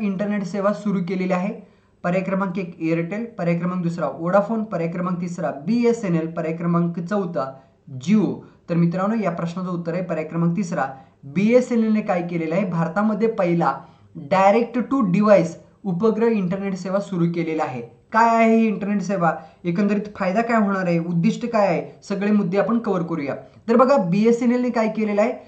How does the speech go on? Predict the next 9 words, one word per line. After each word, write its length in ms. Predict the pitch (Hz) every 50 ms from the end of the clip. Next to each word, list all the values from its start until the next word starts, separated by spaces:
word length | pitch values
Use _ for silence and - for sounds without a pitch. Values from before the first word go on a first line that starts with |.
| - _ _ -
भारतातला 480 | - 175 180 170 175 226 220 233 247 233
पहिला 520 | 233 - 220 214 214 220 226 170 - - - - - _ - 151
direct 440 | 147 190 196 190 208 220 220 - -
to 120 | 254 220 180
device 360 | 208 208 214 214 208 - - -
उपग्रह 380 | 180 170 190 208 190 170 220
इंटरनेट 420 | 226 214 202 185 170 190 202 202 185
सेवा 240 | 170 202 196 202
सुरू 240 | 208 - - 196 185